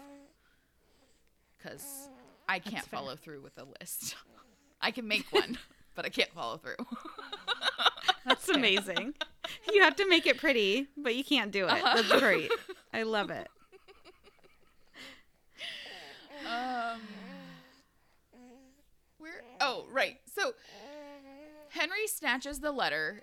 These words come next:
Speaker 1: and is hurt that she didn't talk to him about his, this decision. Sad face.
Speaker 2: Uh-huh.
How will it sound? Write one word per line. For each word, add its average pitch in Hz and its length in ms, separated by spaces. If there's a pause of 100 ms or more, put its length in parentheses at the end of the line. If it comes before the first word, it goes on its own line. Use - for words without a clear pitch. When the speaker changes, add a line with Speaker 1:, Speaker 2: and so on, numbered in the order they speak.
(120)
Speaker 1:
and 196 320
is 226 160
hurt 247 340 (100)
that 240 160
she 262 160
didn't 226 260
talk 226 280
to 233 60
him 190 240
about 170 400
his, 196 180 (300)
this 208 220
decision. 175 680 (760)
Sad 185 300
face. 113 340
Speaker 2:
Uh-huh. 196 340